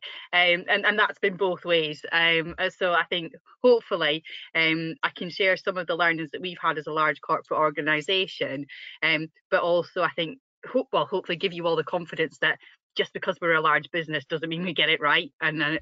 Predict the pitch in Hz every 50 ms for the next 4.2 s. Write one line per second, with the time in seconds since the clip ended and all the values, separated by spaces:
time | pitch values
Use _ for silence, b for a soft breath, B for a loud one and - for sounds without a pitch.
0 | - 196 185 175 160 151 160 160 156 160 151 165 180 175 165 180 160 165 156 151
1 | 143 147 151 147 143 - - 147 131 - 156 143 143 143 147 135 139 135 - -
2 | 165 143 143 147 143 139 139 156 143 135 - - 147 - - - - 151 - -
3 | - - 147 135 - 147 - 160 156 147 143 139 131 135 - - - 156 156 160
4 | 156 151 151